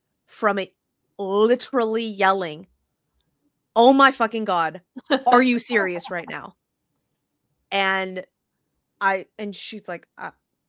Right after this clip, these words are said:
what, what? I don't, did you?" And I was like, "I'm so sorry.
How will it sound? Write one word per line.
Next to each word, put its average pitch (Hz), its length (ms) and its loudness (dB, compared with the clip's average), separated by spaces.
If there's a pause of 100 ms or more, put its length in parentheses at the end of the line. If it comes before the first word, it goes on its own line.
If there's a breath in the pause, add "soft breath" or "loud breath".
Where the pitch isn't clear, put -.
(100)
what, 196 240 -16
what? 196 420 -8 (680)
I 196 100 -4
don't, 196 180 -6 (340)
did 185 200 -20
you?" 202 140 -6
And 202 120 -8
I 196 40 -4
was 196 100 -8
like, 190 160 -8 (500)
"I'm 247 140 4
so 240 120 -4
sorry. 196 340 0